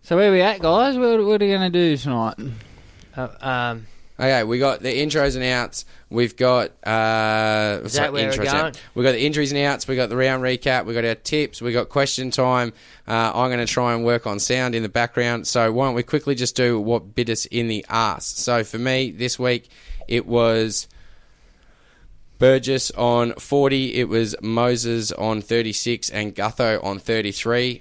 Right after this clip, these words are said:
Speaker 3: Ultimately, what bit me in the arse was myself, because Morgan, uh, and sixty-one and Cardi eighty sitting on the bench. You know what I mean? Burgess had a low week, okay, but the other two
Speaker 2: You have
Speaker 3: are
Speaker 2: Sherry?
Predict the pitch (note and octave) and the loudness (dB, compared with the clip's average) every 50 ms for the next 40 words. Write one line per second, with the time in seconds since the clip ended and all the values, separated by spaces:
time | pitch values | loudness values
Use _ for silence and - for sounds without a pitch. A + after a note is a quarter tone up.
0 | - - A2+ A#2+ B2 - - A#2+ G#2+ F2+ G#2+ A2 G#2 G#2+ F#2+ - - A#2 - - | -10 -4 -2 -2 -2 -2 -6 -8 -6 -6 -6 -6 -4 -6 -6 -4 -6 -6 -6 -4
1 | G#2+ G#2+ G#2 G2+ G2 G2 A2 A2 A2+ A2 G#2+ - - F#2+ F2 - F2+ D2+ D2+ - | -6 -6 -4 -4 -6 -6 -4 -4 -4 -4 -6 -6 -8 -8 -8 -8 -10 -10 -8 -4
2 | - D3+ D#3+ D3+ C#3 C#3 C3 - - - - - - - G#2 G#2+ G2+ A2+ A2+ A2 | -2 0 0 0 0 -4 -6 -10 -20 -20 -20 -20 -18 -14 -14 -12 -8 -6 -4 -2
3 | G#2+ G#2 G#2 G2+ F#2+ G#2+ G#2+ A2+ A#2+ A#2+ A#2 G#2+ A2 A2 A2 G#2+ G#2 - - - | -2 -2 -4 -4 -6 -4 -2 0 0 0 0 -2 -4 -6 -6 -6 -8 -10 -12 -8
4 | G2+ G#2 G2+ G2+ G2+ G2+ G2+ F#2 - - G2 G2 F#2+ F#2+ F2 - - - B2+ A2+ | -6 -4 -4 -4 -4 -4 -6 -8 -8 -8 -8 -8 -8 -8 -8 -8 -6 -6 -4 -6
5 | - - A#2 A2 G#2+ G#2+ G#2 G#2 G#2 G2+ - - G2+ G2 F#2 - - - A2 G#2 | -6 -6 -8 -6 -4 -2 -2 -2 -4 -6 -6 -6 -6 -8 -8 -10 -6 -4 -2 0
6 | G#2 G#2 G#2 G2+ F#2 - _ - - A2 G#2+ G#2 G2+ G2+ G2 F#2+ F2+ - _ - | 0 -2 -4 -6 -10 -14 _ -8 -6 -6 -4 -4 -6 -8 -10 -14 -16 -18 _ -12
7 | - - - A2 - F#2+ F#2+ F#2 F2 E2 F2 E2 D2 C2 - - - - - - | -10 -8 -8 -8 -8 -8 -8 -8 -8 -6 -6 -6 -8 -8 -12 -14 -14 -14 -16 -20
8 | - - _ _ _ _ _ _ _ _ _ - - - _ _ _ _ _ - | -20 -20 _ _ _ _ _ _ _ _ _ -20 -20 -20 _ _ _ _ _ -12
9 | - G2+ G2+ G2+ G2 G2 G2+ G#2+ A2 G2+ - A2 A2 A#2+ A#2+ A#2+ A2 B2+ B2 A2 | -8 -4 -4 -2 -2 -2 -2 -2 -4 -4 -4 -2 -2 -2 -2 -4 -4 -4 -4 -4
10 | G#2+ G#2 G#2 G#2 G#2 G2+ G2+ G2+ G2+ G2 - - - - G#2 - - A2+ B2 B2+ | -4 -2 -2 -2 -2 -2 -2 -2 -2 -4 -8 -12 -8 -8 -8 -6 -6 -6 -4 -4
11 | B2+ B2 A#2+ - _ _ _ _ _ - A2 A2 G#2+ G2 C2+ - - G2 G#2 A2 | -4 -6 -6 -10 _ _ _ _ _ -4 -2 -2 -2 -4 -6 -8 -6 -4 -2 -2
12 | A2 G#2+ A2 - - A#2+ A2 G#2+ G#2+ G2+ - - F2+ - D3 - - - C#3+ C3+ | -2 -4 -6 -6 -4 -2 0 0 0 -2 -4 -2 -2 -2 -2 -2 -2 0 0 2
13 | C#3+ D#3 F3+ F#3 E3+ | 2 2 0 -2 -6